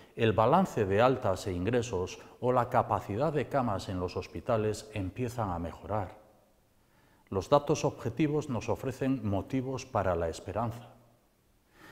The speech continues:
Me quedo con las palabras que me ha enviado un médico. "Empiezo a ver que podemos ganar al virus". Hoy apreciamos que el esfuerzo de la sociedad,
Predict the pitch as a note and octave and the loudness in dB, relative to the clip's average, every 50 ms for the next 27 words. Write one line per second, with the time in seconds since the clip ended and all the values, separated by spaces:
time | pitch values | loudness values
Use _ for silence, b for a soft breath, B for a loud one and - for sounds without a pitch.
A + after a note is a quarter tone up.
0 | B B B A#2+ A2+ - F3+ E3 F#3 E3 - D3+ B2+ A2+ G#2+ G#2 - - A2 B2+ | B B B -2 0 2 2 2 2 2 2 2 2 2 2 2 0 0 2 2
1 | C3+ C3 C3+ C3 A2+ - - - G#2+ G#2+ G#2 G#2+ A2 A2+ A2 G#2+ G2+ G#2+ G#2+ G#2+ | 2 2 2 0 0 -2 -4 -4 -4 -2 -2 0 0 0 0 0 0 2 2 2
2 | G#2+ G#2+ G#2+ G#2 G2+ F#2+ F#2+ G#2 A2 F#2 E2+ D#2+ - - D2 D2 - - _ _ | 4 2 2 2 2 0 0 0 -2 -2 -4 -6 -8 -10 -12 -12 -14 -20 _ _
3 | _ _ _ _ _ - - _ _ _ _ _ _ b b b b b b b | _ _ _ _ _ -20 -20 _ _ _ _ _ _ b b b b b b b
4 | _ - B2 G#2 F#2 F2+ - D3 D#3 D3 - - B2+ A2+ A2 G#2+ B2 B2+ B2+ - | _ -4 -2 -2 -2 -2 -2 -2 -2 -2 -2 0 0 0 2 2 0 -2 -2 -4
5 | - - B2 - - - F#2 F#2+ G#2+ A#2+ B2+ B2 A2 - - - F#2 F#2 F#2 G#2+ | -4 -2 -2 0 0 2 2 2 2 2 0 -2 -4 -4 -4 -4 -2 0 0 2
6 | A#2+ A#2+ G2+ F#2+ F2+ F2 F2 E2 G#2+ B2+ A#2+ - - - - - - - _ _ | 2 2 2 2 0 0 0 0 0 -2 -2 -4 -8 -12 -16 -20 -20 -20 _ _
7 | _ _ _ _ _ _ _ _ _ _ _ _ _ _ b b b b b b | _ _ _ _ _ _ _ _ _ _ _ _ _ _ b b b b b b
8 | b b b b b b b b b C#3 C#3+ D3+ C#3 B2 A2+ - - G2+ F#2+ - | b b b b b b b b b 4 6 8 8 8 6 6 4 0 0 2
9 | B2 A#2+ A#2 A#2 A#2 A2+ - - A2+ G2+ G2 F#2+ - - - C#3 A#2+ A2+ - C3+ | 4 4 4 4 2 0 0 2 2 4 4 2 2 0 0 0 0 0 0 2
10 | A#2+ A2 G2+ F#2+ F2 - - F2+ - - F2+ F2+ G2+ G#2 G2 E2+ | 2 4 4 2 0 -2 -2 -6 -6 -4 -2 2 4 4 4 2